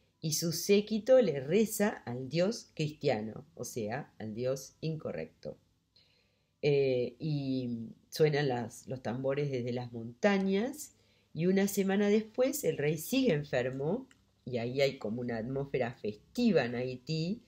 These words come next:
con gente bebiendo y riendo en las calles.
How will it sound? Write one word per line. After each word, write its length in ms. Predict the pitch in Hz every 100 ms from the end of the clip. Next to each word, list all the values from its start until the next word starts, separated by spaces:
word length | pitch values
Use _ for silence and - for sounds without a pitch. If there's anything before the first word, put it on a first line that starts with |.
| _ _ _ _
con 280 | - 135 131
gente 920 | 131 139 143 123 135 131 123 117 120 - _ _ _ _
bebiendo 1120 | 151 135 120 139 190 180 165 151 143 143 147 -
y 140 | 135
riendo 380 | 135 131 139 156
en 80 | 139
las 120 | 120
calles. 920 | - 208 196 156 143 139 156 - -